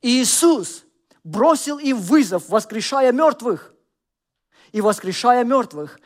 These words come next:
и говоря, что Он воскреснет через три дня, саддукеи стали самыми отъявленными врагами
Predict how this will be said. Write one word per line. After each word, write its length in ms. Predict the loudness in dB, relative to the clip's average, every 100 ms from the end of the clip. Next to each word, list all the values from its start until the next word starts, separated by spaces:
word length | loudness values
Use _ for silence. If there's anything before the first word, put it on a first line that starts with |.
| _
и 120 | -6 2
говоря, 380 | 4 4 2
что 220 | 2 2 2
Он 100 | 2
воскреснет 560 | -2 0 -2 -2 -4
через 240 | -4 -4 -2
три 200 | -4 0
дня, 420 | 2 2 0 -12 _ _ _ _ _ _ _ _ _
саддукеи 580 | -10 -6 -4 -4 0 0
стали 320 | 0 -2 -4
самыми 440 | -4 0 0 -2 -6
отъявленными 580 | -8 -2 -2 -2 -8
врагами 520 | -8 -4 -2 -4 -6